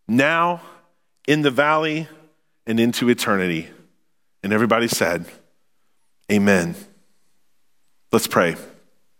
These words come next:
One of the things that we've been, uh,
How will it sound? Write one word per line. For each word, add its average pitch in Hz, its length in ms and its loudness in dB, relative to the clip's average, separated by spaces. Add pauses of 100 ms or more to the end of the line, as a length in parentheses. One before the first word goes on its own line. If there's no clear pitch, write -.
(920)
One 131 140 4
of 131 60 2
the 123 80 2
things 127 360 0
that 107 140 2
we've 110 240 2
been, 98 380 2 (480)
uh, 90 400 -6